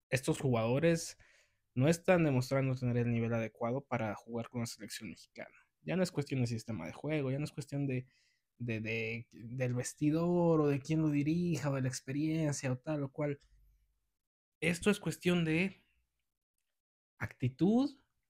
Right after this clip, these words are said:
y de aptitud, de capacidades que muchos no tienen,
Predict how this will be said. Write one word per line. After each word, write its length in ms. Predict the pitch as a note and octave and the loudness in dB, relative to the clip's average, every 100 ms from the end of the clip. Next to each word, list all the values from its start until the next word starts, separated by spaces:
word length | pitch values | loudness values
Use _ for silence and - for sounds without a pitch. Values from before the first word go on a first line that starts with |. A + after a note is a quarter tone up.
| _ | _
y 120 | C3 | 2
de 120 | C3 | 4
aptitud, 800 | B2 - C3+ B2+ E3 A3 C4+ - _ _ _ | 2 0 -8 0 4 4 4 0 _ _ _
de 140 | C3+ | -4
capacidades 1080 | C3 C3 C3 B2+ - B2+ D3 F3+ A3+ B3 - - | 0 -2 -2 -6 0 2 4 4 2 0 -6 -16
que 120 | - | -2
muchos 340 | C#3 F#3 - A#3 | 0 0 -2 0
no 140 | A#3 | 0
tienen, 580 | A#3 A#3 C4 A#3 A#2+ A#2+ | -2 -2 -2 -2 -4 -8